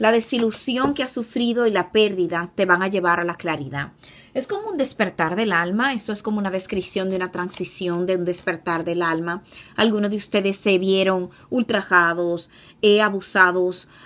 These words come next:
eh, alguien que se pasó de la raya, abusó de tu confianza o te manipuló de alguna forma u otra. Puede ser que hayas estado lidiando con alguien con una adicción o tú hayas estado lidiando con una adicción y veo un renacimiento personal,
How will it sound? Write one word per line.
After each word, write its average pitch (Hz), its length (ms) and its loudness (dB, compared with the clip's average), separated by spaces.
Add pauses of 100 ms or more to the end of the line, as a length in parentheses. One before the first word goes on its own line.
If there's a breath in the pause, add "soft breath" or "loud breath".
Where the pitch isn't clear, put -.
eh, 202 260 4
alguien 208 320 2
que 208 80 -2
se 202 160 -4
pasó 196 300 -4
de 185 80 -2
la 175 120 -2
raya, 175 440 2
abusó 175 320 -4
de 180 80 -4
tu 185 140 -12
confianza 175 760 -2
o 175 80 0
te 180 100 -2
manipuló 175 460 0
de 180 80 0
alguna 170 260 -4
forma 175 260 -4
u 165 140 -6
otra. 175 300 -4 (260 loud breath)
Puede 233 220 2
ser 226 180 -2
que 220 80 0
hayas 196 240 -2
estado 196 340 0
lidiando 180 440 -2
con 180 140 -6
alguien 175 220 -4
con 175 140 -10
una 170 140 -4
adicción 180 720 -2 (340 loud breath)
o 220 140 4
tú 233 260 2
hayas 208 240 0
estado 180 320 2
lidiando 175 460 2
con 165 100 -6
una 165 120 -4
adicción 185 420 -4
y 190 40 -2
veo 196 140 2
un 226 80 -2
renacimiento 208 760 -2
personal, 160 600 -4